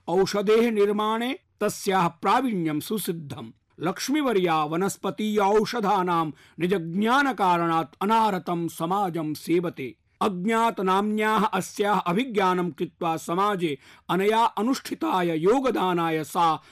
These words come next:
पद्मश्रीति अलङ्करणेन सम्मानिता अस्ति। अद्य एकस्य अपरस्य नाम्नः समुल्लेखात् नाहम् आत्मानं वारयितुं शक्नोमि। पश्चिमबङ्गालस्य पञ्चसप्ततिवर्षीया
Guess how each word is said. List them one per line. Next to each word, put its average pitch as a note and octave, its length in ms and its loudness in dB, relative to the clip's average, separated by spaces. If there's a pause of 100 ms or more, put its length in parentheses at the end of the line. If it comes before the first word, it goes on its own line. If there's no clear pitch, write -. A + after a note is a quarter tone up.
(200)
पद्मश्रीति A#3+ 960 2
अलङ्करणेन F3 840 0
सम्मानिता F3+ 760 -4
अस्ति। C3 400 -12 (240)
अद्य F3+ 460 4
एकस्य F#3 400 0
अपरस्य A3 580 0
नाम्नः F#3 500 2 (300)
समुल्लेखात् G#3 1000 2
नाहम् F#3 380 2 (120)
आत्मानं E3+ 720 0
वारयितुं E3 680 -2
शक्नोमि। C3+ 680 -10 (280)
पश्चिमबङ्गालस्य F#3 1200 0
पञ्चसप्ततिवर्षीया F#3 1600 -2